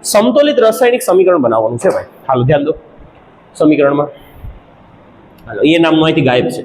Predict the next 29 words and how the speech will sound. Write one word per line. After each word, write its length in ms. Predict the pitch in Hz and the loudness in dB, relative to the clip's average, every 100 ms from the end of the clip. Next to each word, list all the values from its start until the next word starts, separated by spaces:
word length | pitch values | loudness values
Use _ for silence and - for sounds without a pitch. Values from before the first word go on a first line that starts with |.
| - - - | -14 -16 -6
આ 60 | |
કોઈ 180 | 143 - | 0 2
ધાતુના 1500 | - 147 156 - 202 202 196 - - - - - - 170 180 | 2 0 0 2 2 2 0 -6 -20 -20 -20 -20 -8 -2 0
કાર્બોનેટ 600 | 196 147 165 165 123 120 | 2 2 2 2 0 0
છે. 160 | - - - - - - | -2 -4 -6 -16 -16 -2
કેમ 220 | 294 294 | 0 2
કાર્બોનેટ? 640 | 262 240 247 247 240 240 | 2 2 2 2 -2 -2
તો 60 | 165 | -2
અહીંથી 200 | 151 147 | 0 -2
સ્ટાર્ટ 300 | 135 113 - | -4 -6 -8
કરો. 140 | - - - - - 190 | -14 -16 -20 -20 -4 0
કયો 160 | 247 | 2
વાયુ 200 | 277 269 | 2 2
ઉત્પન્ન 320 | 269 277 269 254 | 0 0 0 2
થાય 160 | 254 | 0
છે 120 | 247 | 0
અહીંયા? 220 | 247 233 240 | 0 0 0
તો 140 | 233 | -2
કે 80 | 214 | 0
ભાઈ 160 | 196 | 0
કાર્બન 440 | 190 165 185 190 175 | -2 -2 0 0 0
ડાયોક્સાઇડ. 500 | 139 131 123 190 131 - - | 2 0 -2 -4 -6 -8 -6
મેં 100 | 175 | -4
તમને 180 | 190 196 196 | 0 0 0
આગલા 360 | 190 - 170 196 | -2 -2 0 2
લેક્ચરમાં 400 | 196 196 196 196 | 2 0 -2 0
કીધું 220 | 208 202 | 2 2
હતું, 160 | 165 131 | 0 0
જ્યાં 320 | 170 196 233 | 2 2 0